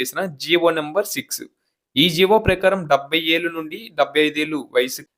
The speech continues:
కలిగిన పెన్షనర్లకు పది శాతం అదనపు పెన్షన్ చెల్లించాలి. అయితే ట్రెజరీ అధికారులు దీన్ని తమకు అనుకూలంగా అర్థం చేసుకొని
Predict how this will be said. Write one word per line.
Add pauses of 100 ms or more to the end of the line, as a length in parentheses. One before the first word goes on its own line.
(200)
కలిగిన
పెన్షనర్లకు
పది
శాతం
అదనపు
పెన్షన్
చెల్లించాలి. (360)
అయితే
ట్రెజరీ
అధికారులు
దీన్ని
తమకు
అనుకూలంగా
అర్థం (100)
చేసుకొని